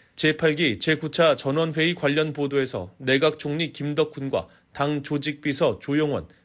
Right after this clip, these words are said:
최고인민회의 상임위원장 최룡해 등 북한 최고위급 간부들이 독일 메르세데스 벤츠사의 최고급 세단인 S클래스를 타고 회의장에 도착하는 장면을 공개했습니다.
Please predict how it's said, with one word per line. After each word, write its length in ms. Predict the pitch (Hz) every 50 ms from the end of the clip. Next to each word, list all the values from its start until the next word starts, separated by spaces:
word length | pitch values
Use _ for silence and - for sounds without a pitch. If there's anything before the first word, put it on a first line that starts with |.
| _ _ -
최고인민회의 1080 | - - 170 156 156 175 170 139 120 131 139 151 156 160 156 147 151 156 165 131 98
상임위원장 880 | 98 - - - 165 170 170 170 160 151 151 143 139 143 156 123 101 98 -
최룡해 460 | - - 165 165 160 165 160 156 147
등 180 | 139 127 92 85 - - _ _ _
북한 320 | - 135 - 160 117 98
최고위급 640 | - - - 160 147 165 165 156 160 - 170 175 -
간부들이 540 | - 147 139 139 139 139 147 - 92 85 - - _ _ _ -
독일 400 | - 143 139 147 160 127 95 92
메르세데스 640 | 104 127 139 160 156 156 - 156 151 156 151 - 170
벤츠사의 640 | 165 147 143 139 - 147 143 147 143 104 90 87 -
최고급 480 | - - 175 165 151 160 147 - 156 -
세단인 520 | - 156 147 147 143 160 151 117 95 92 -
S클래스를 720 | 123 131 135 - - - 160 160 156 151 - 151 151 147
타고 380 | 147 156 143 127 120 90 85 - - - _ _ -
회의장에 460 | - 165 170 156 156 151 160 175 165
도착하는 640 | 170 - 147 139 - 165 151 - 151 143 156 165 156
장면을 440 | 160 147 135 131 127 131 135 123 123
공개했습니다. 760 | - 123 123 113 107 92 - - - 80 - - - -